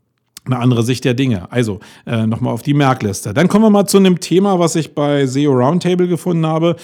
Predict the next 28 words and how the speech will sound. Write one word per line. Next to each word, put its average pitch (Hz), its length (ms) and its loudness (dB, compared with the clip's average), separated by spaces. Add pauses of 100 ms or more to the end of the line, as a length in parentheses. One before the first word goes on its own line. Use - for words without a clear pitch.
(180)
Da 143 80 -4
geht's 170 240 0
um 156 180 0
dieses 139 280 -2
Thema, 139 520 0 (340)
äh, 117 280 -2
seo. 107 520 0
Dieses, 107 480 -10
habt 117 260 -10
ihr 123 60 -4
vielleicht 131 220 -6
schon 123 100 -2
mal 113 120 -2
gehört, 127 360 0
seo, 131 280 0
diese 113 180 -6
drei 117 220 -6
Buchstaben 127 400 -4
ist 127 220 -10
so, 127 180 -4
glaub 120 240 -6
ich, 117 160 -6
mit, 120 260 -6 (220)
mit 120 100 -10
Suchmaschinen 120 540 -2
machen 101 200 -10
die 104 80 -10
irgendwas. 120 420 -8